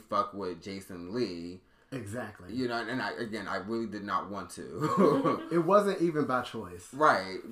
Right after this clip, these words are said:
Speaker 1: but he, he built something, and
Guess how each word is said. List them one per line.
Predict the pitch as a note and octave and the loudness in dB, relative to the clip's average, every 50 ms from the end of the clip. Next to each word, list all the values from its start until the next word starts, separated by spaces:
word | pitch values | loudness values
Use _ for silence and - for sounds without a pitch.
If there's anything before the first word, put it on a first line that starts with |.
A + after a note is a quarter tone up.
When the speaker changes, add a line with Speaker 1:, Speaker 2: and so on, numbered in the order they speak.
| A2 - | -8 -4
Speaker 1:
but | - C#3 B2+ A2+ - - - C#3+ B2+ - | -2 -2 -2 -2 -6 -8 -12 -12 -8 -4
he, | D#3+ E3+ D#3+ D#3 | -2 2 2 2
he | - - C3+ B2+ C#3+ C#3+ | 0 0 -6 -8 -6 -8
built | A#2+ G2 - C3+ C#3+ E3 E3 - - | -6 -2 2 4 6 6 4 2 -2
something, | - C#3 B2+ B2+ B2+ C3 C3 B2+ B2+ B2+ - | 0 0 0 0 0 -2 -2 0 -2 -2 -4
and | B2+ C3+ C3 C3 C3 C3 C3 C3 B2 B2 | -4 -4 -2 -2 -2 -2 -2 -4 -6 -10